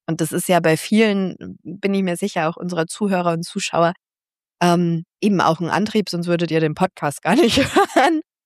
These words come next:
ne? Das heißt, wo, wo ein Bewusstsein dafür ja vorhanden ist. Und das ist ganz, ganz entscheidend natürlich. Und dann aber im nächsten Schritt geht's darum, wie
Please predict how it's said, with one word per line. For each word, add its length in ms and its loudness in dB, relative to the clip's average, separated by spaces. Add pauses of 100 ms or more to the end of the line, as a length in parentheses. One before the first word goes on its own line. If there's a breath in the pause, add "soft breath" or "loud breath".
(180)
ne? 140 2 (420)
Das 120 -4
heißt, 340 0
wo, 420 2
wo 200 0
ein 140 -2
Bewusstsein 520 0
dafür 320 0
ja 340 0
vorhanden 480 -4
ist. 260 -10
Und 100 -10
das 100 -4
ist 200 -8
ganz, 260 0
ganz 200 0
entscheidend 520 0
natürlich. 560 -6 (580)
Und 160 -2
dann 280 2 (120)
aber 300 2
im 80 -2
nächsten 460 -2
Schritt 340 -4
geht's 260 -4
darum, 520 0 (1000)
wie 420 2